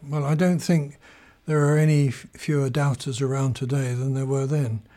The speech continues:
So, you know, you can have a Nobel Prize, you can, uh, have a knighthood. It makes no difference.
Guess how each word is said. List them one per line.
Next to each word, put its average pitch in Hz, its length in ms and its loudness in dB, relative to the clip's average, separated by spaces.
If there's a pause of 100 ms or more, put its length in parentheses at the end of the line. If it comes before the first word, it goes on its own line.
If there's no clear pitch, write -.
(380)
So, 143 420 2 (100)
you 156 100 2
know, 131 80 -2
you 135 200 0
can 143 180 -2
have 147 240 0
a 151 40 2
Nobel 135 500 0
Prize, 139 580 -2
you 131 120 -4
can, 131 340 -2 (800)
uh, 131 460 -6 (300)
have 156 180 0
a 143 40 0
knighthood. 139 640 0 (560)
It 139 260 -6
makes 147 300 -2
no 139 180 0
difference. 127 600 -8